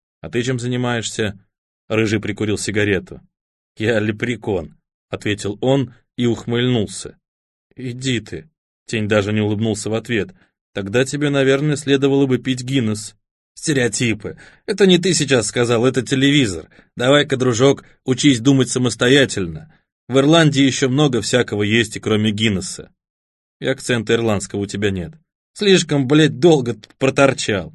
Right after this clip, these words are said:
«Так ты что, правда родился в Ирландии?» «А я тебе о чем толкую? Я же лепрекон. Мы же, блядь, не в Москве на свет появляемся». «Да уж, это вряд ли».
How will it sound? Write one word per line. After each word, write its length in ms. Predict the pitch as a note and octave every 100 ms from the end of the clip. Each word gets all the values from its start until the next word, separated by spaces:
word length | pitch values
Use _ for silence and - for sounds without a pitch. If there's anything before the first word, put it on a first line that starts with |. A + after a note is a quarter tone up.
| _ _ _ _ _ _ _
«Так 160 | - -
ты 140 | B2+
что, 360 | - - G#2 - _ _ _ _
правда 400 | - A#2+ C#3+ C#3
родился 480 | B2+ A2+ C#3 C3+ B2
в 80 | A#2
Ирландии?» 680 | A#2 E3+ G#3+ C#3 F#2+ - _ _ _ _ _ _ _
«А 180 | F#2 G2
я 220 | G#2 G#2+
тебе 280 | G#2+ A2+ A2+
о 40 |
чем 260 | G#2 A#2+ G#2+
толкую? 540 | A#2 A2+ C3+ B2+ G#2+
Я 140 | G#2+ C#3+
же 240 | C#3+ B2+ - -
лепрекон. 800 | C#3 D#3 E3 E3+ E3+ D#3+ G2+ E2+ - _
Мы 180 | D3 G3+
же, 120 | F3
блядь, 340 | E3+ F#3 F#3 - - -
не 160 | F#3+
в 60 | F3
Москве 540 | F3+ D#3 - C#3+ D#3+
на 140 | D#3 C3+
свет 300 | D3 A#2+ -
появляемся». 880 | A#2+ A#2+ B2 G#2+ F#2+ F#2 - E2+ _ _ _ _ _ _
«Да 480 | - F#2+ A2 A#2 G2
уж, 240 | F#2 -
это 180 | F#2+ G#2+
вряд 420 | A2+ A2 E2+ -
ли». 140 | D#2+